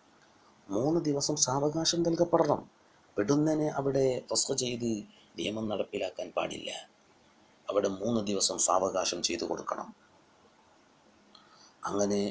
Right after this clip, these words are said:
മൂന്ന് ദിവസം സാവകാശം ചെയ്തു കൊടുത്തിട്ട് എന്നിട്ടും അവിടെ ചെലവ്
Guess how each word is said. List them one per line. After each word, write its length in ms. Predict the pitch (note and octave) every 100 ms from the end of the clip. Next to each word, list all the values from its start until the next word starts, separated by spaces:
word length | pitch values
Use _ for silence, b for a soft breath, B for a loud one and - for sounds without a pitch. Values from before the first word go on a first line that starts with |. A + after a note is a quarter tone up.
| -
മൂന്ന് 220 | F#2 G#2 G2+
ദിവസം 320 | G2+ F#2+ G3+
സാവകാശം 580 | - F#2 G2+ G#2 G#2 G#2+
ചെയ്തു 200 | G2+ G#2+
കൊടുത്തിട്ട് 480 | G#2+ A2 G#2+ B2+ C3+ - - b b b -
എന്നിട്ടും 580 | F#2 G2 G2+ - G2+ F#2+ F2 - - _ _ _ F#2+
അവിടെ 320 | F#2 F#2 F#2 F2+
ചെലവ് 340 | - F#2 G2